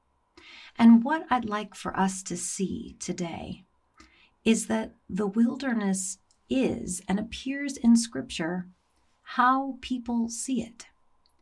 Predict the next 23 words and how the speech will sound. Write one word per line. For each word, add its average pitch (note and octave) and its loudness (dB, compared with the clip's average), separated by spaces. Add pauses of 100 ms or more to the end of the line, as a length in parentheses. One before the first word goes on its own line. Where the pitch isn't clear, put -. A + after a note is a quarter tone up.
(600)
It's B3 0
not - 2
necessarily A3 2
one G3+ -2
place F#3 0 (880)
that F#3 4
is F#3+ 0 (840)
just A3+ 0
one F#3+ 4
thing. F#3 -4 (880)
And A3 6
we're A3+ 2
gonna B3+ 4
look A#3+ 0
at C4 2
a A3+ 2
few C4+ -4
places A#3 -2
in G3 -2
Scripture F3+ -6 (580)
where A3 2
the G3 -2
perspective - -8